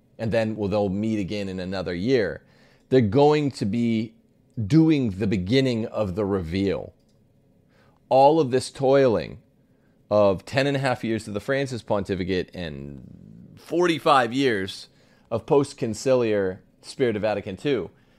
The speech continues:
should be coming to a head in a way that even Francis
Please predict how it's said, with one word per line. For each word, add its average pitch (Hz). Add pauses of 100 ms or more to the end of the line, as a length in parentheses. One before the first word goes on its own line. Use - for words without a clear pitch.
(260)
should 160
be 135
coming 117
to 110
a 98
head 101
in 101
a 98
way 98
that 92
even 120
Francis 135